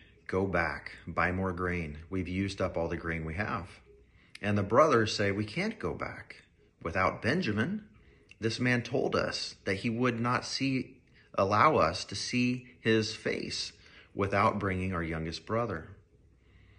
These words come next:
Jacob says, "Why, why have you done this to me?" And they explain that they really didn't have a choice. Now, meanwhile, it's probably been a year,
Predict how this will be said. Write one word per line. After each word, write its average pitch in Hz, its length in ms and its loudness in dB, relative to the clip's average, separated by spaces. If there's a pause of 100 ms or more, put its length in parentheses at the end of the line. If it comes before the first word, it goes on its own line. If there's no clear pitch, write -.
(360)
Jacob 107 300 -6
says, 98 260 -6
"Why, 120 140 -2
why 160 300 0
have 233 100 4
you 226 100 4
done 226 300 2
this 180 180 2
to - 160 -10
me?" 80 320 -4 (100)
And 110 140 2
they 104 240 2
explain - 460 -6
that 92 160 -4
they 104 80 -2
really 123 280 -2
didn't - 280 -4
have 87 200 -4
a 85 40 -6
choice. 120 440 -6
Now, 107 280 0 (800)
meanwhile, 107 500 4
it's - 240 -4 (100)
probably 151 540 0
been 92 400 0
a 90 80 -2
year, 85 640 -2